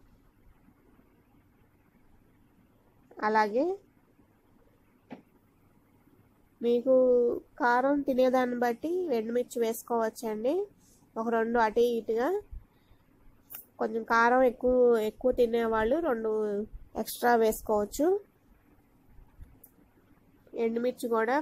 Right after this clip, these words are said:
ఫ్రై అయిన తర్వాత ఈ జీలకర్ర, వెల్లుల్లి రెబ్బలు కూడా వేసుకొని స్టవ్ ఆఫ్ చేసుకోవాలండి. ఆ వేడికే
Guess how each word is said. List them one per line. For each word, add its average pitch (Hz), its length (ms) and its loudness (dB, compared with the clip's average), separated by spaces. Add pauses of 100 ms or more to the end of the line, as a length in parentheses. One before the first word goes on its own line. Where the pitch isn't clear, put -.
ఫ్రై 220 240 0
అయిన 226 260 -4
తర్వాత 208 380 -4 (1120)
ఈ 214 40 -4 (200)
జీలకర్ర, 233 580 0 (1040)
వెల్లుల్లి 233 360 2
రెబ్బలు 233 340 2
కూడా 226 280 0
వేసుకొని 208 580 -4 (720)
స్టవ్ 226 400 0
ఆఫ్ 226 220 2
చేసుకోవాలండి. 208 880 -2 (240)
ఆ - 20 4 (140)
వేడికే 233 440 0